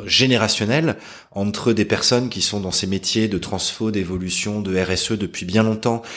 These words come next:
et qui sont convaincues qu'il faut garder un pied dans des entreprises qui sont plus au cœur des problèmes que des solutions,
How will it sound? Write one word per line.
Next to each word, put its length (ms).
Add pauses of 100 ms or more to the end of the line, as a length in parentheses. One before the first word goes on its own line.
(220)
et 80
qui 140
sont 160
convaincues 480
qu'il 140
faut 120
garder 320
un 160
pied 220
dans 100
des 140
entreprises 460
qui 80
sont 120
plus 240
au 60
cœur 160
des 80
problèmes 340
que 80
des 120
solutions, 540